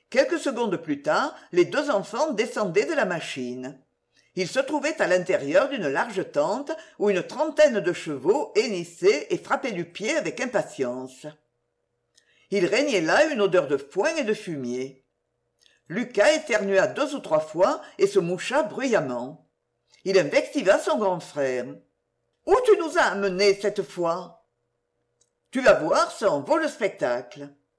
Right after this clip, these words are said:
Effectivement, dès leur sortie de la tente qui servirait d'écurie,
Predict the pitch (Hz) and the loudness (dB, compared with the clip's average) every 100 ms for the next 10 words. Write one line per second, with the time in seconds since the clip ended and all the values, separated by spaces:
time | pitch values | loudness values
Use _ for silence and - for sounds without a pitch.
0 | _ _ _ _ _ _ 208 254 320 262 | _ _ _ _ _ _ -4 -2 -4 -4
1 | 180 143 147 214 311 - 143 208 311 311 | -4 -4 -2 -2 -4 -14 -2 2 4 2
2 | 262 - 247 175 156 - 233 262 214 165 | -2 -8 -6 -2 -2 -2 -4 -4 -2 -6
3 | - 143 262 262 247 196 160 - 131 139 | -8 -4 -4 -2 -2 -2 -2 -4 -2 0
4 | 214 285 | -2 -4